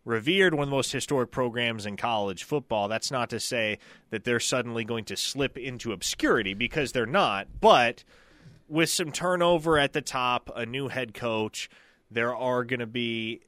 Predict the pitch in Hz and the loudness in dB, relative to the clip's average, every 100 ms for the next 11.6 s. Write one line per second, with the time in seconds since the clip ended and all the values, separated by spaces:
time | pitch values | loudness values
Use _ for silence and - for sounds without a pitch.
0 | _ 156 147 190 165 - 170 151 - 156 | _ -6 2 4 4 2 0 0 -2 -6
1 | 139 - 151 131 123 123 120 113 107 107 | -8 -6 -2 0 2 0 -2 -4 -4 -4
2 | 110 107 101 101 - 117 107 104 110 - | -4 -6 -8 -10 -8 -6 -6 -6 -8 -8
3 | 113 104 113 110 104 101 104 101 98 - | -6 -4 -2 -2 -2 -2 -2 -2 -4 -10
4 | - - _ - 73 123 135 - 123 127 | -20 -20 _ -12 -6 0 0 0 -6 -6
5 | 117 - 117 - - 135 143 - - - | -6 -4 -4 -2 0 0 0 -2 -4 -4
6 | 127 117 - 110 - 131 147 185 185 190 | -6 -4 -4 -6 -6 -4 -4 -2 -2 -4
7 | - 160 160 - 156 160 170 170 165 160 | -2 -2 -2 -2 0 0 2 2 4 2
8 | - - _ 127 131 135 135 131 131 127 | -4 -20 _ 0 4 4 4 4 4 2
9 | 123 - 139 131 120 104 120 101 120 113 | 0 -2 -2 -2 -2 -4 -4 -4 -6 -4
10 | 113 107 - 92 104 104 104 104 101 104 | -2 -2 -4 -8 -6 -4 -2 -2 -2 -4
11 | 101 104 101 - 98 92 | -4 -6 -6 -4 -4 -4